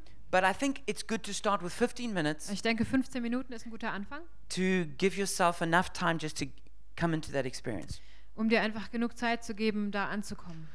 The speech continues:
Speaker 1: But even though I said that five minutes is better than nothing.
Speaker 2: Aber auch, wo ich das gesagt habe, ist trotzdem die Grundregel sozusagen, fünf Minuten ist besser als nichts.
Speaker 1: Sometimes we say, "Uh, I'm gonna, I, I won't, I won't meet with God today, but tomorrow it's gonna,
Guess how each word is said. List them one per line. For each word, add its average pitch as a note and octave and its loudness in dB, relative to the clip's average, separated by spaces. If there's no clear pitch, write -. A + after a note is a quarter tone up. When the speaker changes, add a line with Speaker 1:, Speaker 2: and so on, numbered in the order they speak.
Speaker 1:
But G3 10
even C4+ 2
though F#3 8
I F#3 4
said G#3+ 0
that F#3 6
five A#3 6
minutes A3 2
is E3+ -2
better F3 2
than E3 2
nothing. C#3+ 2
Speaker 2:
Aber G3+ 2
auch, A#3 4
wo A3+ 0
ich A#3 0
das A3+ -4
gesagt A3 0
habe, A#3+ -2
ist - -6
trotzdem G#3+ -6
die G3+ -4
Grundregel G#3 -4
sozusagen, F#3+ -8
fünf B3+ -4
Minuten G#3+ -2
ist F#3+ -8
besser G3 -6
als - -8
nichts. A3 -2
Speaker 1:
Sometimes A3+ 4
we A3 0
say, G3+ 6
"Uh, F#3+ 8
I'm F3+ 4
gonna, G3 2
I, E3 4
I F3+ 6
won't, A3+ 8
I F#3+ 8
won't A#3+ 10
meet B3+ 4
with A3+ -2
God G#3 10
today, F#3 6
but D#3+ -2
tomorrow F3 8
it's D3+ 0
gonna, D#3+ 4